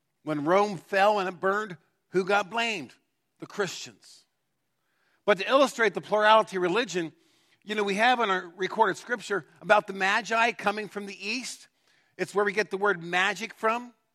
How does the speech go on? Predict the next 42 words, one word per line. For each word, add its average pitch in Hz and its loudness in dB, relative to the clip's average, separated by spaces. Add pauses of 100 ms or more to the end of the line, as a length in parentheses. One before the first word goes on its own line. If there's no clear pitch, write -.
(1200)
They 214 8
were 233 2
the 214 -2
mystics. - -6 (920)
And 175 -2
they 202 6
would 277 -2
seek - -6
to 180 -14
control 214 2
life 214 2 (180)
through 196 -8
the 160 -6
stars, 214 0
through 190 -8
all 196 0
kinds 208 -10
of 185 -6
things. 180 -8 (280)
And 185 -2
I 190 0
find 254 -2
it 214 -8 (180)
fascinating 220 0
that 190 4
out 208 2
of 175 -6
all 220 4
the 233 -4
people 208 -10 (160)
that 190 -4
came 220 -6
to 202 -8
see 196 -10
Jesus, 185 -8 (260)
all 226 6
the 240 0
people 214 -6
that 180 -6
saw 233 2
the 233 -4
stars, 175 -4